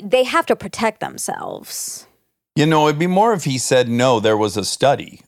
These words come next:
Speaker 2: and we know definitively it doesn't interact with this medicine, and it doesn't interact with the area of your brain that is."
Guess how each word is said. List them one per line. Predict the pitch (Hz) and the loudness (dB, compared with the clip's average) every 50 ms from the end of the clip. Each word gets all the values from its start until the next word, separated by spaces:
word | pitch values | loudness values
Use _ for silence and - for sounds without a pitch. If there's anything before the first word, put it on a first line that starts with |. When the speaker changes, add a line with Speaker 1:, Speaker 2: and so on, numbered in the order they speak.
| _ _ _ _ _ _ _ _ - | _ _ _ _ _ _ _ _ -6
Speaker 2:
and | 117 113 110 110 | -4 -4 -2 0
we | 117 120 117 | 0 0 0
know | 117 123 131 135 117 95 87 78 78 76 | 2 2 4 4 4 2 2 0 -4 -8
definitively | 85 98 104 - 131 127 127 117 98 98 87 78 85 87 85 87 | -8 -8 -6 -4 -2 -2 -2 -2 -4 -4 -6 -6 -6 -6 -4 -4
it | 85 | 0
doesn't | 87 104 101 101 107 98 | 0 0 0 0 -2 -4
interact | 95 90 87 85 87 92 92 90 87 - - | -4 -2 -2 -2 0 0 0 0 -4 -6 -8
with | - 90 90 85 - | -8 -8 -8 -8 -8
this | - 85 82 85 - - - | -10 -10 -8 -8 -8 -8 -6
medicine, | 92 92 90 82 80 - - 87 78 78 76 | -4 -4 -4 -4 -6 -8 -8 -8 -10 -10 -10
and | 80 80 82 82 | -10 -10 -10 -10
it | 80 | -8
doesn't | 78 90 85 82 85 80 | -6 -6 -6 -6 -8 -8
interact | 76 76 76 76 76 76 76 - - 80 | -8 -8 -8 -6 -6 -6 -6 -8 -10 -14
with | 78 - | -14 -12
the | - 82 | -8 -6
area | 80 80 78 80 78 76 | -6 -6 -6 -6 -8 -8
of | 73 80 | -8 -8
your | 90 98 98 90 | -6 -6 -6 -6
brain | 80 82 78 78 78 76 76 76 | -6 -8 -8 -8 -8 -10 -10 -8
that | 76 73 73 | -10 -8 -8
is." | 76 73 71 - - | -10 -10 -10 -10 -12